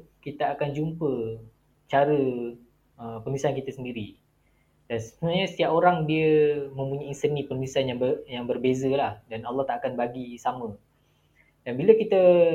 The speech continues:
stay konsisten tu, daripada fasa orang tak suka, dia komen, kemudian dia bo-, dah start boleh menerima. Dan bila kita konsisten lagi, kita kat situ dah mula ada orang meminati. Maksudnya kita, "Oh, rupanya kita, ada orang berminat dengan cara penulisan kita."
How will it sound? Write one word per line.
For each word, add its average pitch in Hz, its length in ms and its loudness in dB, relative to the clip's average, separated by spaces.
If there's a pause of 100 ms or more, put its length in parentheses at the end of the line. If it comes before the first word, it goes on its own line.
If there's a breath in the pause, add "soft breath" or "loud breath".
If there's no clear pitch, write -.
(220)
stay - 480 -6
konsisten 175 560 2
tu, 143 100 -2 (340)
daripada 139 320 2
fasa 143 320 0
orang 139 280 4
tak 127 120 -6
suka, 165 480 -4
dia 127 80 -6
komen, 165 640 -2 (520 soft breath)
kemudian 147 760 2 (120)
dia 151 200 2
bo-, 160 240 2
dah 143 200 2
start - 280 -2
boleh 147 200 0
menerima. 139 720 -4 (920)
Dan 123 160 -4
bila 147 80 0
kita 170 160 2
konsisten 175 480 2
lagi, 196 480 -2
kita 160 160 -2
kat - 80 -4
situ 165 160 -8
dah 135 160 2
mula 131 320 0
ada 127 240 -6
orang 131 240 -2
meminati. 120 720 -8
Maksudnya 113 240 -16
kita, 131 320 -18 (320)
"Oh, 117 160 -6
rupanya 147 240 -10
kita, - 240 -20
ada 139 160 2
orang 151 240 2
berminat 147 480 0
dengan 123 240 -18
cara 127 160 -6
penulisan 123 320 -12
kita." 113 320 -12